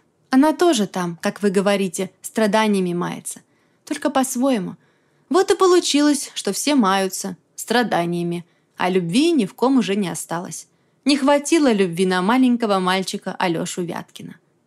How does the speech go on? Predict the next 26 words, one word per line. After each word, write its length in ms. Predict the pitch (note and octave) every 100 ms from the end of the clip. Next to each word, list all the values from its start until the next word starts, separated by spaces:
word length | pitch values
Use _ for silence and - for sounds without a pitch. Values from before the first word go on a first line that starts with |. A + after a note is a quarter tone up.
| _
Жалко». 420 | G#3+ B3+ C#4+ C#4 _ _ _ _ _ _ _ _ _ _ -
«Хм, 400 | A#3+ G#3 G3+ F#3 _ _ _ _
а 120 | B3+
я 200 | A3 G#3
тут 160 | - F3+
при 160 | G#3+ G3+
чем? 300 | - F3+ G3+ _ _ _
Да 140 | A#3+
мне 140 | A#3+ A#3+
вообще 320 | A#3+ A#3+ A3
сейчас 320 | - A3 G#3+
волноваться 500 | A3 A3 G#3 G3+ -
нельзя. 360 | F#3 G3 F3+ F3+ _ _ -
А 80 |
я 160 | A3+ A#3
вон 200 | A3 G3+
как 160 | A3 G#3+
с 80 |
вами 200 | A3 G3+
снервничала. 760 | G#3 A3+ G3+ F#3 F#3+ - F#3+ G3+ _ _ _ _ -
Хотите, 380 | C#4 D4 D#4+ D#4
чтобы 280 | D#4+ B3+
рожать 260 | D4 D#4 C#4+
до 120 | C4+
срока 320 | C#4 F#4+ F#4
начала? 460 | E3+ - F#3+ E3+